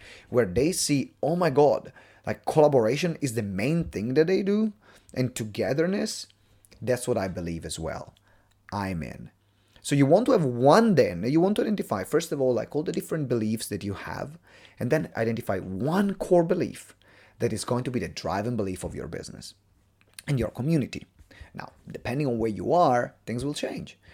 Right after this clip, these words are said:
If you're starting out, you might not be set on what that w-, belief, that what it will be, and that's okay. You can test it out, and it will evolve over time. If your business is already more established, then, uh, I'm sure you already have the idea of what that core belief is.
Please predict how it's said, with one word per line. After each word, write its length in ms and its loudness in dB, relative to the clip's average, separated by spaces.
If 120 -8
you're 100 2
starting 460 0
out, 500 0
you 120 0
might 180 -2
not 180 0
be 120 0
set 520 -2
on 280 -4
what 220 8
that 220 -2
w-, 300 -10
belief, 380 -4
that 120 -4
what 160 -4
it 80 2
will 120 2
be, 260 -6
and 140 -4
that's 180 -4
okay. 440 -4
You 140 -2
can 320 -2
test 320 -2
it 80 2
out, 340 -2
and 220 -2
it 120 -2
will 240 2
evolve 400 4
over 180 -4
time. 320 -12
If 100 -8
your 100 4
business 380 0
is 100 -2
already 260 4
more 200 0
established, 640 -4
then, 260 0
uh, 300 -4
I'm 100 -2
sure 580 0
you 100 -6
already 200 -2
have 140 -2
the 140 -2
idea 240 -2
of 140 -10
what 340 4
that 180 -2
core 220 -4
belief 420 -6
is. 320 -12